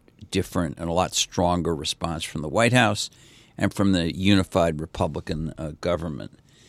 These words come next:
So, and there'll be another conservative justice on the Supreme Court. So, you know, i-, Apple could find itself in a, in a, in much worse shape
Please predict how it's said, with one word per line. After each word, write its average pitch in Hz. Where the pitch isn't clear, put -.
So, 90
and 92
there'll 98
be 90
another 90
conservative 87
justice 104
on 104
the 101
Supreme 98
Court. 101
So, 85
you 120
know, 90
i-, 85
Apple -
could -
find 85
itself 87
in 85
a, -
in 87
a, -
in 87
much 85
worse 78
shape -